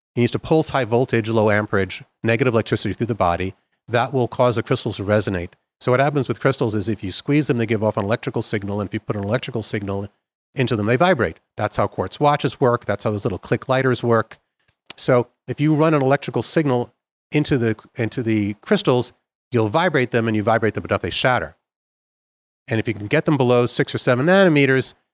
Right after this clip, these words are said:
then what happens is you can pee them out. That's the magic point at which, um, uh,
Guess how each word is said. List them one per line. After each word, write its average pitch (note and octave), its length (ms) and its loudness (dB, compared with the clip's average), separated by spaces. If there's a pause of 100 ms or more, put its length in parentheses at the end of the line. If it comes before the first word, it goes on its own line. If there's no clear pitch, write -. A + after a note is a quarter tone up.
then C3+ 280 2
what C3 100 2
happens A#2+ 280 0
is G2+ 80 -4
you G#2+ 60 -2
can G#2 120 -4
pee A2+ 140 2
them F#2+ 120 0
out. E2+ 160 -4
That's G2+ 200 -8
the G#2+ 80 -4
magic G#2 360 -2
point G#2 300 -2
at F#2 180 -4
which, G2+ 320 -4 (320)
um, F#2 500 -6 (460)
uh, G2 220 -4